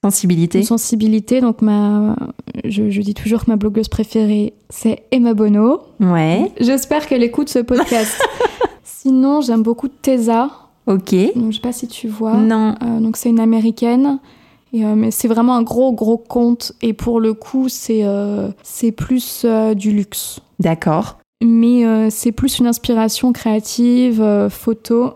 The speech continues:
Speaker 2: J'aime beaucoup, alors je ne sais pas si je vais réussir à le prononcer, c'est Emily Sindlev.
Speaker 1: Je ne connais pas cette
Speaker 2: Alors, il me
Speaker 1: personne.
Speaker 2: semble que c'est une Suédoise, Finnoise, Danoise, Danoise. Je sais pas
Speaker 1: D'accord.
Speaker 2: pourquoi, je, je sens.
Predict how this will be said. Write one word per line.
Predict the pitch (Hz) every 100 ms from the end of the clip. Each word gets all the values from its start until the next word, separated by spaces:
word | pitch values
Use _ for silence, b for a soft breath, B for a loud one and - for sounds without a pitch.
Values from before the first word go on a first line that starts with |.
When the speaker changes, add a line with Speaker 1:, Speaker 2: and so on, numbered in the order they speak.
| -
Speaker 2:
J'aime | 226 220 220 214
beaucoup, | 220 247 - - 247 240
alors | 208 208
je |
ne | 202
sais | 196
pas | 240
si | 247
je | 214
vais |
réussir | 220 214 233
à | 214
le |
prononcer, | - 226 220 -
c'est | 226 - - -
Emily | 254 254 254 247 247 -
Sindlev. | - - 269 240 226 220 240 247 - - _ _ _ -
Speaker 1:
Je | 170
ne |
connais | 185 185 147
pas | - 165
cette | 170
Speaker 2:
Alors, | 214 214
il | 214
me |
Speaker 1:
personne. | 214 165
Speaker 2:
semble | - 254 262
que | - 226
c'est | - 233 214 -
une | 226 214
Suédoise, | 208 - - 220 214 240 240 240 247 254 247
Finnoise, | - - 247 233 240 240 220
Danoise, | 226 277 277 233 208
Danoise. | 220 214 208 202
Je | 202
sais | 202
pas | 185
Speaker 1:
D'accord. | - 170 208
Speaker 2:
pourquoi, | 208
je, | 208
je | 214
sens. | 208 - 254